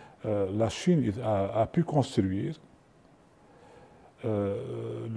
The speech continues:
la même capacité navale que cinq, six pays en, en, en ce moment, c'est-à-dire le, l'Inde, la Grande-Bretagne,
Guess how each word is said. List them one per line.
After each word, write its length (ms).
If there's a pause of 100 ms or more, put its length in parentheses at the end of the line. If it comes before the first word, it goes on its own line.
(200)
la 120
même 220
capacité 520
navale 460 (960)
que 340
cinq, 420
six 220
pays 300
en, 500 (960)
en, 100
en 440
ce 160
moment, 260
c'est-à-dire 420
le, 540
l'Inde, 380 (760)
la 200
Grande-Bretagne, 680